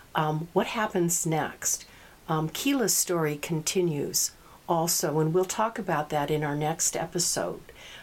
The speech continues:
Uh, we want you to take this time to recognize, you know, once you can,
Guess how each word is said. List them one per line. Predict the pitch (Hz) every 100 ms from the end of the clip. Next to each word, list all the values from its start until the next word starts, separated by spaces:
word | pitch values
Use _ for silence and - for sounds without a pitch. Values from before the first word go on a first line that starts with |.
| - -
Uh, | 147 151
we | 170 208
want | 202 185
you | 180 180
to | 175 165
take | 160 - 247 240
this | - 185 -
time | - 143 139 143 170 - - - -
to | - 196 175
recognize, | 185 240 - 330 220 170 123 - - - - - - - - - - - - -
you |
know, | 233
once | 226 226 359 -
you | 277
can, | - 220 175